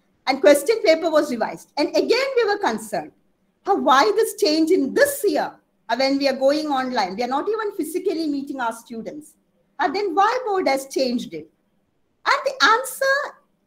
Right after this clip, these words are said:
lies in one point. Actually, C B S E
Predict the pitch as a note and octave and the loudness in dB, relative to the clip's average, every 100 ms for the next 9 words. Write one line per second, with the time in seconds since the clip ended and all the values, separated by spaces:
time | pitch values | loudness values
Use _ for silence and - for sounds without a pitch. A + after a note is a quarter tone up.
0 | _ G3+ A3 A#3+ B3+ C#4+ F#4 - - _ | _ -10 -2 0 2 0 -4 -10 -18 _
1 | - G3+ G3+ G3+ G3 _ _ _ _ _ | -6 -4 -4 -8 -14 _ _ _ _ _
2 | _ - A#3 C4+ F4+ G4 B3+ E3 F3+ A3+ | _ -12 -2 0 0 -2 -4 -4 -4 -4
3 | - A4 A4 A4 G4+ G#4 B4+ B4+ B4+ | -2 -2 -2 2 2 4 2 2 0